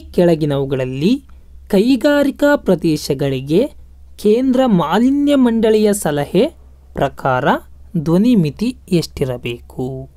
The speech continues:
ಕೇಂದ್ರ ಮಾಲಿನ್ಯ ಮಂಡಳಿಯ ಸಲಹೆಯ ಪ್ರಕಾರ ಧ್ವನಿ ಮಿತಿ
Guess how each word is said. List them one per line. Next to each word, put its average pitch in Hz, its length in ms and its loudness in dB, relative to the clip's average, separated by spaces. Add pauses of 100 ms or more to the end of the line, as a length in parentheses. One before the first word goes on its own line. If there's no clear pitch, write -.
(760)
ಕೇಂದ್ರ 147 440 0
ಮಾಲಿನ್ಯ 202 640 2
ಮಂಡಳಿಯ 147 600 0
ಸಲಹೆಯ 139 500 -4
ಪ್ರಕಾರ 131 520 -6 (640)
ಧ್ವನಿ 151 360 2
ಮಿತಿ 180 320 -2